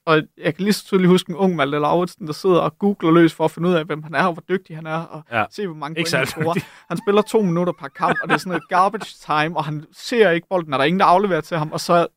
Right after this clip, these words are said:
Speaker 1: en gang i kvartalet, så kommer der et eller andet sindssygt dunk fra ham. Og de spillere, de kan få lov til at leve i Dunk Contest.
Speaker 2: Ja. Men det er jo bare det der med, at kampen er blevet på alle måder lidt li-, altså ligegyldig.
Speaker 1: Jo, men det har den jo nærmest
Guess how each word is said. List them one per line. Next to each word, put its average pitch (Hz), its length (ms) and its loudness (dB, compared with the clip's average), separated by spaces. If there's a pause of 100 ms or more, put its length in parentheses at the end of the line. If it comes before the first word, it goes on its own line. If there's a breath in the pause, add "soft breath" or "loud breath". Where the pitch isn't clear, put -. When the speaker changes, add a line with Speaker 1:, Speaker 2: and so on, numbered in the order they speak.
(140)
Speaker 1:
en 202 220 0
gang 165 220 2
i 147 40 -4
kvartalet, 156 480 -2
så - 100 -16
kommer 160 180 -6
der 151 60 0
et - 20 0
eller 147 100 2
andet 156 180 -2
sindssygt - 600 -6
dunk 147 220 -4
fra - 100 -4
ham. 156 160 -8 (1300)
Og - 180 -6
de 180 100 -6
spillere, 147 380 -2 (100)
de - 60 -20
kan 147 120 -14
få - 80 -8
lov 147 160 2
til 147 100 -10
at 147 40 -6
leve 143 120 -4
i - 20 -10
Dunk 131 260 -6
Contest. - 480 -20 (240)
Speaker 2:
Ja. 95 180 -2 (1040 soft breath)
Men 156 120 -4
det - 40 -2
er - 20 4
jo 147 40 2
bare 139 160 0
det 151 120 -4
der 131 60 -2
med, 117 280 -2
at 101 80 -6
kampen 104 380 -8
er 78 120 -14
blevet 101 340 -2 (920)
på - 200 -2
alle 113 220 2
måder 90 440 -2 (460)
lidt 90 340 -6
li-, 85 160 -18
altså 98 360 0
ligegyldig. 98 400 -12 (480 loud breath)
Speaker 1:
Jo, 175 100 4
men 170 160 0
det 160 100 2
har 147 80 0
den 151 100 -8
jo 147 60 -8
nærmest 147 360 -6